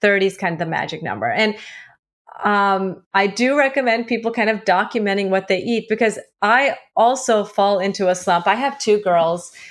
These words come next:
one is three and one is six, and I try to give them a healthy diet. I have to pack their lunches every day.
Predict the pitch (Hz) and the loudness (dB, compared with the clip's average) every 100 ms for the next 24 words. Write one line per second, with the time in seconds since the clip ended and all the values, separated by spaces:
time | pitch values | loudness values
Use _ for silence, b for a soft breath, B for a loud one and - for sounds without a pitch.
0 | B B 208 208 202 - 190 190 185 180 | B B 0 0 -2 -4 0 0 0 0
1 | 175 175 175 - 151 160 - - 202 202 | -2 -2 -4 -2 -2 -4 -10 -6 -2 0
2 | 226 - 214 240 262 214 185 190 180 180 | -2 -2 0 2 2 -2 -2 -2 -2 -2
3 | 180 175 175 175 170 180 170 165 170 170 | 2 0 0 -2 -2 0 0 2 0 -2
4 | 180 190 190 175 175 180 165 160 170 160 | -6 -8 -4 -4 -2 -2 -2 -6 -8 -8
5 | 160 156 151 143 151 | -6 -6 -4 -4 -6